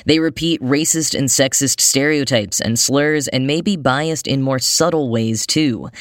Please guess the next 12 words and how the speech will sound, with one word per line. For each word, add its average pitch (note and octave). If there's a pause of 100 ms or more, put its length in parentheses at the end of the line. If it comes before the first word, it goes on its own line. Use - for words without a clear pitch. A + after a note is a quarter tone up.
(420)
A C#3
different E3
set D3
of B2+
worries B2+
stems C#3
from B2+
the B2+
inaccuracy B2+
of G#2+
these A2
systems. F2+